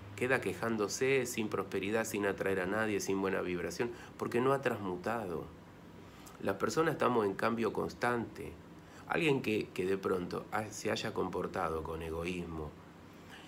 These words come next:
eh, de una manera muy mala con, con los semejantes hace diez años, supongamos, no significa que no puede cambiar.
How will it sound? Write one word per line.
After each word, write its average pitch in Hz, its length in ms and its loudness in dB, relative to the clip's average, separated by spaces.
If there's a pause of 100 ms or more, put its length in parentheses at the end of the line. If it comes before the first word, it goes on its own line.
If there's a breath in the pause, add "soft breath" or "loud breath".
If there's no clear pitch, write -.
(180 loud breath)
eh, 78 220 -2
de 85 80 0
una 90 220 4
manera 80 1000 -2 (140)
muy 110 340 4
mala 85 500 2 (560)
con, 82 260 -6
con 80 180 -2
los 78 140 -2
semejantes 80 680 -4
hace 80 240 -4
diez 82 300 -2
años, 78 340 -4 (180)
supongamos, 80 540 -6 (300 loud breath)
no 139 80 0
significa 120 640 0
que - 120 -4
no 82 140 -4
puede 82 300 -4
cambiar. 78 520 -6